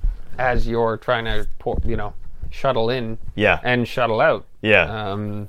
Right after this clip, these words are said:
Speaker 2: It looks crazy cool. Apparently it has persistent loot also. Um, so you, you, like, level up, uh, stuff you find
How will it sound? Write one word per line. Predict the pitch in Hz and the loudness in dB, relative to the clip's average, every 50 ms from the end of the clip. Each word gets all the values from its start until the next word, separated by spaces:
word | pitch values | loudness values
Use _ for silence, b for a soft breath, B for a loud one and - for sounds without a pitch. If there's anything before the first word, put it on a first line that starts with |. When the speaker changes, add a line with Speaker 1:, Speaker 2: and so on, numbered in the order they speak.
| - - | -8 -2
Speaker 2:
It | - 120 | 0 4
looks | 117 147 143 - | 4 4 4 4
crazy | - - - 127 120 113 | 2 4 4 4 4 2
cool. | - 123 131 | 0 0 0
Apparently | 131 117 - 147 131 131 135 139 | 0 2 4 6 6 6 6 6
it | 123 | 6
has | 127 117 | 4 4
persistent | - - 120 - 123 104 - 120 107 92 | 2 -2 -4 -2 -4 -4 -4 -4 -4 -2
loot | 92 104 120 120 | 0 -2 0 0
also. | - 101 101 - - 113 110 107 110 107 110 | 0 0 0 2 2 4 6 6 6 6 4
Um, | 98 90 87 87 90 | 2 0 -2 -4 -6
so | 87 - - 110 | -4 0 0 0
you, | 104 117 113 107 110 | 0 0 -2 -4 -4
you, | - 107 98 104 101 | -4 -4 -4 -4 0
like, | 95 98 98 104 | 0 0 0 2
level | 101 98 98 98 104 101 | 2 2 2 4 4 4
up, | 98 98 98 - - - - - | 4 4 4 2 -6 -12 -6 -2
uh, | 92 85 82 80 80 80 80 80 | -2 0 0 0 0 0 -2 -2
stuff | - - - 123 - - | 0 2 2 2 2 0
you | 113 | -4
find | 101 - 107 92 92 95 95 95 92 92 95 | -2 0 0 2 2 2 0 0 -2 -4 -6